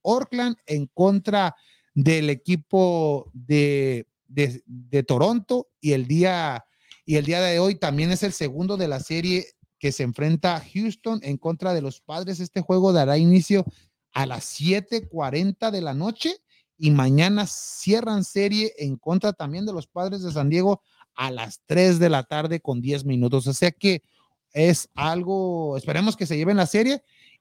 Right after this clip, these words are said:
y ya regresarían a la ciudad de Houston este Labor Day, este próximo lunes a las seis de la tarde con diez minutos, cuando se enfrenten otra vez a Seattle.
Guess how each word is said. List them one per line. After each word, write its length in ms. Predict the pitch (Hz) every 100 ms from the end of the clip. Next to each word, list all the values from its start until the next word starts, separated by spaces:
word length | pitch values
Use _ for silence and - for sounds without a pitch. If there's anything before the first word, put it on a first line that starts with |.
| -
y 220 | 156 147
ya 160 | 151 160
regresarían 720 | 185 170 147 139 131 160 190
a 60 |
la 120 | 170
ciudad 300 | 127 139 135
de 120 | 165 165
Houston 480 | 180 165 - 180
este 320 | 156 147 - 151
Labor 420 | 156 208 185 131
Day, 260 | 160 202
este 380 | 160 - 175 160
próximo 480 | - 175 - 185 135
lunes 380 | 147 175 185 - _
a 140 | 120
las 260 | 117 113 101
seis 520 | - - 180 196 160
de 100 | 165
la 140 | 147
tarde 340 | 123 156 160 170
con 220 | - 123
diez 180 | 135 151
minutos, 540 | 156 160 151 180 - _ _ _ _
cuando 220 | 143 135
se 120 | 120 120
enfrenten 440 | 110 135 160 170
otra 300 | - 135 151
vez 160 | 156 156
a 100 | 135
Seattle. 360 | - 165 196